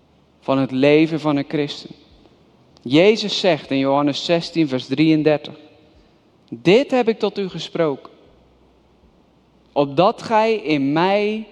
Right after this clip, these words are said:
vrede hebt. In de wereld lijdt u verdrukking, maar houd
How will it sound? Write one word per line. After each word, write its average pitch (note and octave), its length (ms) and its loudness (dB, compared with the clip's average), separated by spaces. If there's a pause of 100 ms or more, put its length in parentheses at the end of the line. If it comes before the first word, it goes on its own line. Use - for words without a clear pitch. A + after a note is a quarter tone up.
vrede E3+ 580 0
hebt. D3 520 -6 (1400)
In B3 240 4
de A3 140 2
wereld E3+ 640 0 (160)
lijdt E3+ 440 2
u F#3+ 100 -6
verdrukking, C#3 600 -6 (800)
maar B2 280 -2
houd E3+ 760 -2